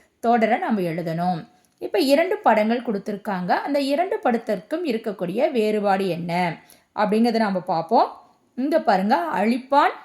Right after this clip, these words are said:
இங்க இருக்கு, வட்டம் போட்டுக்கிறோம். அடுத்தது நமக்கு இங்க பாருங்க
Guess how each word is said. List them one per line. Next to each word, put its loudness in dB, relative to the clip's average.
இங்க 0
இருக்கு, 0
வட்டம் 0
போட்டுக்கிறோம். 0
அடுத்தது 2
நமக்கு 0
இங்க 0
பாருங்க 4